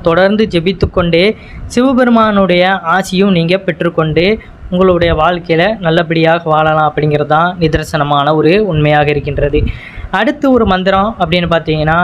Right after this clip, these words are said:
நம்ம வீடு பார்த்தீங்கன்னா எப்பொழுதுமே சுப லட்சணத்தோடு நேர்மறையான ஆற்றலோடு நம்ம தங்கியிருக்க இல்லம் எப்பொழுதுமே நல்லபடியாக இருந்தா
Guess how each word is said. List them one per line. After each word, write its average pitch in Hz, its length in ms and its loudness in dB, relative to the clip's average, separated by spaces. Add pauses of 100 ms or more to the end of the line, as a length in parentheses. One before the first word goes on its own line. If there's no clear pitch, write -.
(120)
நம்ம 165 220 0
வீடு 226 340 2
பார்த்தீங்கன்னா 165 520 -2
எப்பொழுதுமே 180 560 2 (420)
சுப 196 220 0
லட்சணத்தோடு 180 880 0 (480)
நேர்மறையான 214 680 2
ஆற்றலோடு 190 580 2 (260)
நம்ம 175 240 2 (100)
தங்கியிருக்க 214 580 0
இல்லம் 196 320 2
எப்பொழுதுமே 196 480 0
நல்லபடியாக 185 560 0
இருந்தா 170 300 0